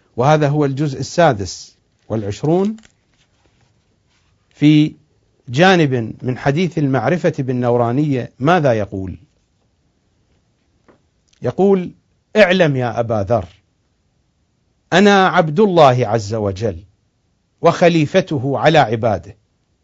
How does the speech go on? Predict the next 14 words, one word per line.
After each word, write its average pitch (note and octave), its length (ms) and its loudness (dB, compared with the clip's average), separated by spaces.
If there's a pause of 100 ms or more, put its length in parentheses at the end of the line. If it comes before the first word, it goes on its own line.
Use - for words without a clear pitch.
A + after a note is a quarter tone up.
(1300)
لا G3+ 160 8
تجعلونا E3+ 880 2
أرباباً، A2+ 560 0 (1400)
وقولوا G3+ 580 4
في C#3+ 220 -4
فضلنا D#3+ 800 0
ما C#3 180 -2
شئتم، A2+ 500 -6 (1200)
فإنكم F3 800 0 (460)
لا F#3 180 6
تبلغون F#3 760 0
كنه F#3 400 0
ما G#2 180 -8
فينا." F2 400 -16